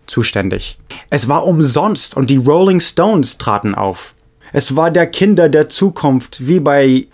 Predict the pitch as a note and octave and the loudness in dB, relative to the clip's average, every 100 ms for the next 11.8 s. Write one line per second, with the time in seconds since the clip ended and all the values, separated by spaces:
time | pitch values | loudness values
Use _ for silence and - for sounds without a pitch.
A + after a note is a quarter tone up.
0 | - C#4+ - - A2 A2 - - - - | -2 -2 0 -2 -2 -2 -8 -20 -20 -10
1 | - C3+ C#3+ C#3 C3+ C#3 C3 B2 D#3+ D3+ | -6 0 2 2 2 2 0 2 4 4
2 | C#3 - F#3+ - C#3 A2+ G#2+ A2+ G#2 G2 | 2 0 -2 -2 -2 -2 -2 -2 0 -2
3 | F#2 _ _ _ - - - - A#2 F3 | -4 _ _ _ -20 -20 -18 -4 2 4
4 | A#3 F3 C3+ B2+ B2 A#2+ A2+ A2 - - | 4 4 2 2 2 2 0 -2 -4 -12
5 | - D#3+ E3 D3 F#3+ A3+ F#3+ D#3 C3 C#3 | -4 0 2 2 4 4 4 2 2 0
6 | F3+ G3+ F#3 D3 B2+ C#3+ D#3 C#3+ - F3+ | 2 2 2 2 2 4 4 2 2 2
7 | G3 - C#3+ G#3 - G3 F#3 - - - | 2 2 2 2 2 -2 -2 -4 -12 -8
8 | - E3+ - F#3 G3 D3 - F#3+ F#3+ D#3+ | -2 -2 0 0 0 0 0 0 2 0
9 | D3 D#3 D3 C#3 C3 - A#2+ C#3+ F#3+ E3 | 4 2 4 0 0 -2 -4 0 2 2
10 | B2 C#3+ B2+ A2+ A2+ C#3 C#3 C#3+ C3 A#2 | 0 0 2 2 2 2 2 2 2 2
11 | A2 - - - - - - | 0 0 -2 -2 -2 -6 -10